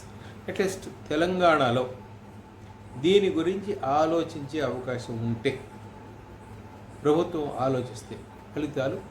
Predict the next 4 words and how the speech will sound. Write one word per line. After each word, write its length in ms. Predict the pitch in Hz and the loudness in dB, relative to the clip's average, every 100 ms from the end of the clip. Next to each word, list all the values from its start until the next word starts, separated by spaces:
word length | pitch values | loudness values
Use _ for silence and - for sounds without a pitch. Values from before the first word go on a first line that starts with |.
| - | 4
ఖాయంగా 520 | 143 143 151 120 123 | 8 8 6 4 2
బాగుంటాయి. 400 | 147 107 - - - - - - - - - | 2 0 -2 -10 -16 -18 -18 -16 -16 -12 -4
తక్కువ 440 | 160 - 233 208 | -4 2 8 8
ఖర్చుతో 500 | 202 - - 117 220 | 8 -2 -4 -4 -4